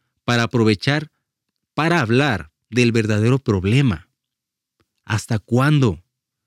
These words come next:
¿Hasta cuándo mi gente mexicana va a poder salir a las pinches calles, al cine, va a poder salir a un partido de fútbol, va a poder salir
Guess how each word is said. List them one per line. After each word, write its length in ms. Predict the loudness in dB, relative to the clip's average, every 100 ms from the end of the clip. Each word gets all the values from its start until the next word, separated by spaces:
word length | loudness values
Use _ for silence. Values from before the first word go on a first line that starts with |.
| _ _ _ _
¿Hasta 220 | -6 -4
cuándo 340 | -2 -2 0 2
mi 100 | 2
gente 320 | 2 0 0
mexicana 680 | 0 -2 -4 -2 0 0 -2 _ _ -6
va 60 |
a 60 | -2
poder 220 | 0 0
salir 280 | 2 0 2
a 80 | 0
las 140 | -2
pinches 360 | -2 -4 -4 -4
calles, 540 | -4 -2 -2 -2 -6 _ _
al 200 | -2 -2
cine, 600 | -2 2 4 6 2 0 -8 _ _
va 180 | -8 -6
a 80 | 0
poder 220 | 2 2
salir 340 | 0 -2 0
a 100 | 0
un 100 | -2
partido 380 | -2 -4 0 2
de 100 | 2
fútbol, 580 | 2 -2 -2 -2 0 -2
va 80 | -4
a 80 | -2
poder 260 | 0 0
salir 340 | -2 -2 0